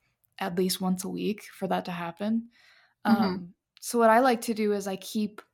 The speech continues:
Speaker 1: a list of questions that others have asked me, like, in comments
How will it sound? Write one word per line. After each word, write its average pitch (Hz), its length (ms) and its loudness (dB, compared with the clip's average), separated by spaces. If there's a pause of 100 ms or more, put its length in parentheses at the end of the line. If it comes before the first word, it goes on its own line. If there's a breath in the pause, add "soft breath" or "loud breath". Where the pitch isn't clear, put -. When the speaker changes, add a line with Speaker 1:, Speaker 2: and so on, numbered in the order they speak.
Speaker 1:
a 214 100 2
list 202 300 -4
of - 120 -10
questions 302 640 -4
that 202 300 0 (580 soft breath)
others 220 300 4
have 202 160 -4
asked - 340 -6
me, 247 200 4
like, 196 320 -2
in 190 120 -6
comments 226 640 2